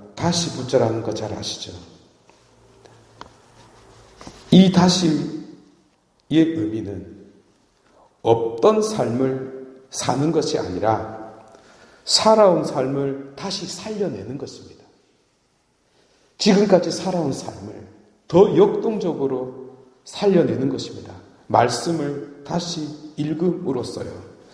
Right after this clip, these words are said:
하여 더 이상 죽지 않는 방식으로 사는 법을 터득하는 것입니다.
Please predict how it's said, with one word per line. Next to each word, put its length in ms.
하여 760
더 180
이상 680
죽지 400
않는 360
방식으로 800
사는 360
법을 320
터득하는 520
것입니다. 440